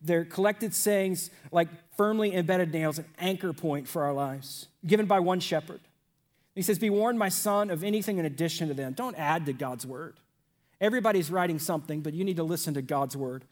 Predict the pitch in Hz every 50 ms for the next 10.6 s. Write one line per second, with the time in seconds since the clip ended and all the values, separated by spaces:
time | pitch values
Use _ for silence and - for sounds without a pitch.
0 | _ - - 139 - 165 165 165 190 208 214 214 254 254 240 220 220 220 202 170
1 | 202 190 - - 202 190 175 170 151 185 180 170 170 151 196 190 180 160 147 139
2 | 139 139 - - - - - 175 165 - - 175 156 185 185 196 - - - -
3 | - - 220 208 190 170 165 156 151 175 180 180 175 180 170 147 - 160 143 147
4 | 143 139 139 143 160 165 - _ _ _ _ _ _ _ _ _ _ - - 180
5 | 190 185 175 170 175 180 170 180 165 - - 151 143 135 - 147 175 - _ -
6 | 156 131 - 170 151 160 - 160 143 143 - _ _ _ _ _ _ _ _ _
7 | _ _ _ - - - 180 185 196 214 226 220 - 202 202 226 240 254 262 247
8 | 208 226 220 220 - 214 180 - 180 147 143 139 131 131 - _ _ _ _ _
9 | - - _ - 208 220 233 254 233 - 233 - 190 175 170 - 202 202 202 170
10 | 180 190 175 156 143 139 123 123 131 131 -